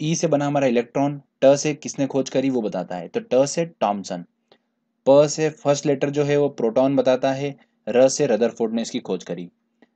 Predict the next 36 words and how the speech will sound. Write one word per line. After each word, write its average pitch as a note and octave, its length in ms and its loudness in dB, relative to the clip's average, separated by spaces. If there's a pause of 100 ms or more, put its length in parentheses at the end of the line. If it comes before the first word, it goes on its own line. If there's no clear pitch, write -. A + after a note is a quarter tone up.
(160)
ना, B2 300 0
चे C#3 320 0
से D3 140 -4
हमारा, C#3 220 0
ना B2 260 0
से C3+ 120 -8
बना B2+ 160 -4
हमारा A#2+ 180 -4
न्यूट्रॉन, B2+ 600 -4 (400)
चे C3 140 0
से C3+ 120 -6
हमारा C3 160 -2
बना A#2+ 200 -2
चैडविक, G2+ 540 -4 (360)
मतलब C3+ 220 -2
न्यूट्रॉन A#2+ 420 -2
की A#2 120 -4
खोज E3+ 320 -4 (220)
चैडविक G#2 380 -2
ने G2 100 -8
करी। F2 220 -12 (1200)
तो A#2+ 80 -16
दोस्तों B2+ 360 -4
बहुत B2+ 280 -6
ही D3 120 -2
सिंपल A#2+ 400 0
ट्रिक B2+ 260 -4
है, C#3+ 120 -2
आप C3 160 0
इसको B2+ 200 -4
आसानी B2+ 320 -2
से C3+ 120 -4
याद A#2 200 0
कर C3 120 0
सकते C3+ 300 -6
हैं, C3+ 220 -6